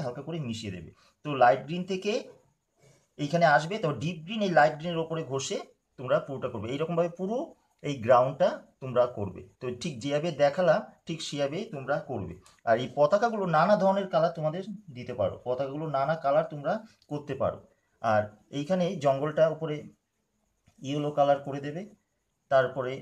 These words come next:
light green, তারপরে deep green করবে। এইরকমভাবে পুরো অংশটা করবে। তো দেখো,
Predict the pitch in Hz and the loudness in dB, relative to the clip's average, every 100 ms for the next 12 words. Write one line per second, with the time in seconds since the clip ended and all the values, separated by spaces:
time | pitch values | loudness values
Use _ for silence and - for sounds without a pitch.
0 | - _ _ _ _ _ _ _ _ _ | -14 _ _ _ _ _ _ _ _ _
1 | _ _ _ _ _ _ _ _ _ _ | _ _ _ _ _ _ _ _ _ _
2 | _ _ _ _ _ _ _ _ _ _ | _ _ _ _ _ _ _ _ _ _
3 | _ - 123 120 - 127 131 - - _ | _ -2 6 6 4 -6 -12 -12 -18 _
4 | _ _ _ _ _ _ _ _ _ - | _ _ _ _ _ _ _ _ _ 0
5 | 123 117 123 147 233 - _ _ _ - | 2 2 -2 -8 -10 -16 _ _ _ -14
6 | 104 113 107 143 208 - 92 82 - _ | -8 -8 -8 -8 -8 -8 -10 -10 -18 _
7 | _ _ _ _ _ _ _ _ _ _ | _ _ _ _ _ _ _ _ _ _
8 | _ _ _ _ _ _ _ _ _ _ | _ _ _ _ _ _ _ _ _ _
9 | _ _ _ _ _ _ _ _ 139 143 | _ _ _ _ _ _ _ _ -4 -2
10 | 151 165 160 254 165 139 127 - 147 180 | 0 2 2 0 0 0 0 -2 -2 -2
11 | - _ - 110 82 - - 147 147 104 | -4 _ -6 -4 -6 -8 -4 -2 2 0
12 | 92 | 0